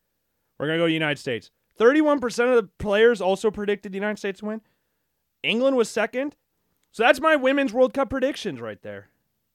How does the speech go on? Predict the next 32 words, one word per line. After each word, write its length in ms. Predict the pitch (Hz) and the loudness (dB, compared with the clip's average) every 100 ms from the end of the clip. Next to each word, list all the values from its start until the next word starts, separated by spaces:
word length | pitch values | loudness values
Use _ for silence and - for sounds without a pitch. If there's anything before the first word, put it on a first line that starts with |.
| _ _ - | _ _ -8
Huh. 260 | 240 127 - _ _ _ _ _ - | -6 -6 -12 _ _ _ _ _ -14
I 40 | |
should 160 | 151 160 | -12 -12
screenshot 540 | - 165 151 - 123 | -10 -8 -8 -6 -6
this 180 | 107 107 | -6 -12
'cause 100 | - | -10
I'll 80 | 113 | -10
probably 320 | 151 139 123 | -4 -4 -4
lose 320 | 117 123 120 | -6 -8 -8
this. 160 | 104 104 | -12 -10
I 60 | |
don't 140 | 120 135 | -8 -8
have 140 | 131 | -8
an 60 | 113 | -10
account 340 | 101 120 117 | -12 -12 -10
on 80 | 107 | -10
the 60 | 104 | -14
Telegraph, 500 | 117 110 110 107 101 | -10 -10 -8 -10 -10
so 140 | - | -12
I 40 | |
<laughs> 20 | 107 | -12
might 380 | 127 - - | -12 -10 -8
lose 360 | 220 - 233 202 | -4 -4 -6 -8
this. 440 | 202 - 185 - _ _ _ 208 220 226 226 175 | -6 -6 -8 -14 _ _ _ -20 -18 -18 -20 -6
So 100 | 196 | -2
I 20 | |
might 120 | 202 | 0
as 100 | 202 | 0
well 100 | 202 | -2
screenshot 560 | - 190 190 180 190 165 | -4 -4 -6 -4 -6 -6
this 160 | 151 | -8
now 460 | 156 147 139 135 143 | -8 -6 -4 -6 -8